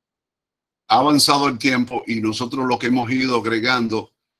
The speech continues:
elementos para tomar la decisión y que se adelante al clímax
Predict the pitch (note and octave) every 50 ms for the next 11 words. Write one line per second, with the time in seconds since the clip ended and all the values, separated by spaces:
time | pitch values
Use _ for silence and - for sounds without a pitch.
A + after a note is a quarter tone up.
0 | _ _ _ - G#2+ A2 A2+ A#2 A#2+ C3 C#3 C#3 C3+ - - A#2+ G#2 - - A2+
1 | G#2+ G#2+ G2+ - - G#2+ G2+ G2+ A2+ A#2 B2 B2+ B2+ B2+ B2+ C3+ B2+ - A#2 -
2 | - - B2+ B2 B2 B2 B2 - _ - A2+ A2 G#2+ - B2 A2+ A2 - A#2+ A2
3 | A2 G#2+ A2 A2+ A2+ A#2 B2+ C#3 C#3+ C#3+ C#3 - D3 D3+ D3 D3 _ _ _ _
4 | _ _ _ _ _ _ _ _ _ _ _ _ _ _ - F#2+ F#2+ F#2 F2+ F2
5 | _ - - D#3+ D#3 D3 D3+ C#3 - - - - - - - - _